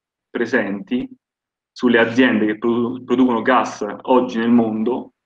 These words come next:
e che quindi probabilmente i soldi che usciranno dall'Europa, forse anche da, quindi, sostegni pubblici, no? Eh, si parla di soldi,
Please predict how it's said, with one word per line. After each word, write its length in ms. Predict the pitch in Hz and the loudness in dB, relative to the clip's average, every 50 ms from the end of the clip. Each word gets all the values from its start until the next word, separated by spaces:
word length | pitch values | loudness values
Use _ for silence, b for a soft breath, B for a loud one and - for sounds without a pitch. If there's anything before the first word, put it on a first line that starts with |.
| _ _ _ _ - | _ _ _ _ -8
e 100 | - 123 | -6 -4
che 120 | 131 135 | -4 -4
quindi 340 | - 156 160 139 127 123 120 | -2 0 2 4 4 4 4
probabilmente 920 | 127 131 120 - 127 127 139 143 147 143 135 127 120 110 110 107 101 - 107 | 2 0 0 0 0 2 2 2 4 4 4 4 2 2 -2 -4 -6 -6 -6
i 120 | 107 104 | -6 -6
soldi 720 | - - 135 131 131 120 120 117 117 113 110 101 95 - _ _ _ _ _ _ _ _ _ _ _ | -2 0 2 2 2 2 0 -4 -6 -8 -8 -10 -12 -14 _ _ _ _ _ _ _ _ _ _ _
che 120 | - 127 | -2 -2
usciranno 920 | 123 123 - - 123 120 127 127 123 113 110 107 110 107 107 104 101 - _ _ _ _ _ _ _ _ _ _ _ _ _ _ _ | -2 -2 -2 -4 -2 0 2 2 0 0 -2 -4 -6 -8 -8 -10 -14 -18 _ _ _ _ _ _ _ _ _ _ _ _ _ _ _
dall'Europa, 920 | 120 113 110 107 107 110 117 123 120 110 98 92 104 98 95 95 95 92 _ _ _ _ _ _ _ _ _ _ _ _ _ _ _ | -8 -6 -4 -2 0 0 2 2 4 2 2 0 -2 -2 -4 -4 -8 -12 _ _ _ _ _ _ _ _ _ _ _ _ _ _ _
forse 300 | - 123 110 - - 127 | -6 -6 -6 -4 -2 -2
anche 340 | 120 110 110 107 104 - 107 | 0 0 0 -2 -4 -6 -4
da, 280 | 107 104 98 98 98 92 - | -4 -4 -4 -4 -6 -8 -8
quindi, 240 | - - 117 - 160 | -6 0 2 4 4
sostegni 720 | 147 127 - - - - - 135 131 127 123 120 113 117 | 6 4 4 2 0 -2 0 2 4 4 4 2 0 -2
pubblici, 540 | - 151 139 120 - - 110 107 - 110 110 | 0 0 0 0 -2 -6 -10 -12 -12 -10 -6
no? 320 | 113 120 135 - - - _ _ _ _ _ _ _ _ _ _ _ _ _ | -6 -6 -6 -8 -12 -18 _ _ _ _ _ _ _ _ _ _ _ _ _
Eh, 140 | - - - | -18 -16 -16
si 100 | - - | -10 -6
parla 160 | 110 110 104 | -4 -4 -2
di 80 | 110 110 | -4 -2
soldi, 580 | - 143 123 110 104 98 - 107 104 104 - | 2 2 2 2 2 -2 -6 -10 -12 -12 -14